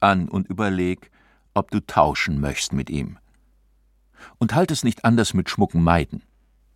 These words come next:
Er zeigte auf eine robuste Grazie am anderen Tisch. "Jetzt würdest du sie vielleicht lieben wollen. Aber wenn der Preis dafür wär, dass sie dies hübsche Gesichtlein verliert oder auch nur einen Bankert zu tragen bekommt unterm Herzen,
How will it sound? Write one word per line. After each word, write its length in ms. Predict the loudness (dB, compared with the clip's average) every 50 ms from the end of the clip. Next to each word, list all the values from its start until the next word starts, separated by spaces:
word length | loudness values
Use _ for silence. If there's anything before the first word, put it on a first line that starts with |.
| _ _ -4
Er 100 | -4 -2
zeigte 460 | 0 0 -2 -2 -2 -2 -4 -4 -4
auf 120 | -4 -4
eine 200 | -2 0 2 2
robuste 500 | 2 0 0 0 0 -2 -4 -2 -4 -6
Grazie 640 | -4 0 2 4 4 4 4 2 -2 -2 0 0 0 0
am 140 | -2 -2 -2 0
anderen 400 | 0 0 0 0 0 -2 -2 -2
Tisch. 340 | -4 -6 -6 -6 -8 -8 -12 _ _ _ _ _ _ _ _ _ _ _ _ _ _ _ _ _ _ _ _ _ -6
"Jetzt 420 | -2 0 0 0 0 -2 -8 -6 -4
würdest 360 | 0 2 2 2 2 0 -2 0
du 60 | 0
sie 160 | 2 2 0
vielleicht 380 | 2 2 2 2 2 2 0 0
lieben 360 | 2 2 2 2 -2 -6 -6
wollen. 400 | -8 -10 -10 -10 -12 -14 -16 -20 _ _ _ _ _ _ _ _ _ _ _ _ _ _
Aber 240 | -4 0 2 2 4
wenn 160 | 4 2 4
der 120 | 2 0
Preis 420 | -2 0 2 2 2 2 0 -2 -2
dafür 360 | -4 -4 -2 -2 -2 0 0
wär, 240 | 2 2 2 2 2
dass 200 | 0 -2 -4 -2
sie 140 | -2 -4 -4
dies 380 | -2 -4 -4 -4 -4 -4 -4
hübsche 320 | -4 -4 -2 -2 -2 0 2
Gesichtlein 640 | 2 0 2 2 0 0 0 0 0 0 0 0
verliert 560 | 0 0 -2 0 2 2 2 0 -2 -6 -12 _ _ _ _ _ _ _ _ _ _ _ _ _ _ _ _ _ _ _ -2
oder 240 | 2 2 4 4
auch 140 | 2 0 2
nur 120 | 0 -2 0
einen 260 | 0 -2 -2 -2 2
Bankert 580 | 4 4 4 4 2 0 0 0 0 -2 -10 -12
zu 140 | -8 -8 -8
tragen 460 | -8 -4 0 2 2 2 2 0 -4
bekommt 400 | -4 -4 -4 -2 -4 -4 -4 -4
unterm 280 | -6 -6 -2 -2 -2 -2
Herzen, 500 | 0 -2 -2 -2 -4 -4 -6 -6 -8